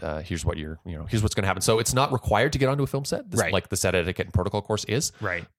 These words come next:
Speaker 1: Um, but it is supplemental, uh, and it, it definitely helps, um, prepare you for a life in the film industry. So I would definitely recommend taking it.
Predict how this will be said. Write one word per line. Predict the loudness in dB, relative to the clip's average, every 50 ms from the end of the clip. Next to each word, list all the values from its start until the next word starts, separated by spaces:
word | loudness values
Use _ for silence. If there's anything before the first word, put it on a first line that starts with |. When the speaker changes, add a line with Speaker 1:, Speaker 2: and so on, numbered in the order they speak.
| _
Speaker 1:
Um, | 0 2 2 4 2 0 -2 0 0
but | 2 2
it | 2 2
is | 4 4 4 4 4
supplemental, | 4 2 2 2 0 0 0 0 2 2 4 4 4 4 2 0 0
uh, | 0 2 2 2 2 0 0
and | -2 -2 -2
it, | -2 -4 -6 -8
it | -6 -6
definitely | -4 -4 -4 -6 -4 -4
helps, | -4 -4 -4 -4 -4 -6 -4 -4
um, | -6 -6 -6 -8 -10 -12 -14
prepare | -4 -2 0 0 2 0
you | 0 -2 -6
for | -6 -4 -2 0 0 0 0 0
a | -2
life | -2 -2 -4 -2
in | -4 -6
the | -4
film | -4 -4 -4
industry. | -4 -4 -6 -6 -8 -6
So | -4 -2
I | -2
would | -2 -2
definitely | -2 -4 -4 -4 -4
recommend | -6 -4 -4 -4 -4 -2
taking | -4 -4 -4 -2
it. | -4 -4 -4 -6 _